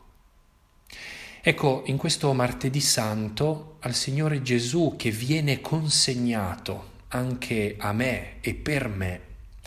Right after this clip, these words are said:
io vorrei consegnare a Lui la mia paura di cambiare e il mio desiderio di fidarmi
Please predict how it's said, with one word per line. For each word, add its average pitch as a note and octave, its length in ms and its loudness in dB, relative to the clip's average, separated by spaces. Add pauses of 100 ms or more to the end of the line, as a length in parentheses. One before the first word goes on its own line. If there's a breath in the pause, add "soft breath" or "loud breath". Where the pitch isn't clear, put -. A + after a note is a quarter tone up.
(600 loud breath)
io E3 300 6
vorrei C3+ 300 4
consegnare C#3+ 680 4
a B2 40 6
Lui C3+ 840 0
la C#3+ 160 2
mia E3+ 240 4
paura E3 400 4
di A#2+ 180 0
cambiare F#2 760 -2 (1400 loud breath)
e C3 640 2
il C3 160 2
mio E3 180 4
desiderio G2 1000 0 (200)
di C3+ 160 2
fidarmi G2+ 960 0